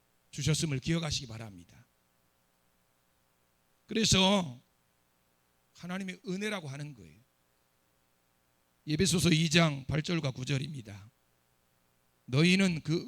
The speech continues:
은혜에 의하여 믿음으로 말미암아 구원을 받았으니 이것은 너희에게서 난 것이 아니요 하나님의 선물이라.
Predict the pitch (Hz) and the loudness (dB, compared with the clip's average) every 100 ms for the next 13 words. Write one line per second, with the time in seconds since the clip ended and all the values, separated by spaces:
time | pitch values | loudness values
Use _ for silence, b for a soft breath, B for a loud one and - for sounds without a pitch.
0 | 180 165 156 160 139 139 139 165 180 160 | -2 0 0 0 0 0 0 0 -2 -6
1 | 143 147 139 131 127 123 127 127 123 139 | -4 -4 -4 -4 -4 -4 -6 -6 -8 -4
2 | 156 160 151 117 - 110 95 98 _ _ | -4 -4 -6 -6 -8 -10 -14 -18 _ _
3 | _ _ _ _ _ _ _ _ - 175 | _ _ _ _ _ _ _ _ -2 6
4 | 214 - 208 170 165 180 185 190 165 156 | 6 8 4 6 8 8 8 2 2 0
5 | 160 - 156 131 127 165 170 135 - _ | 0 0 0 -2 4 6 4 2 -14 _
6 | _ 151 139 127 117 151 180 185 139 127 | _ -6 -6 -6 -8 -8 -6 -6 -6 -4
7 | 131 | -6